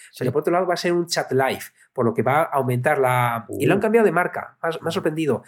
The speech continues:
Speaker 2: Entonces, han mandado correos, tanto Botstar como el propio P P Sumo, para explicarte,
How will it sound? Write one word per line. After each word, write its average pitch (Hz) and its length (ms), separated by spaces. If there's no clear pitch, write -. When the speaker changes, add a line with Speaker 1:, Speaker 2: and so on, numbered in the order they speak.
Speaker 2:
Entonces, - 260
han 190 100
mandado 226 360
correos, 156 500
tanto 127 420
Botstar 202 580
como 170 280
el 127 80
propio 196 240
P 208 100
P 196 60
Sumo, 214 440
para 135 160
explicarte, 180 960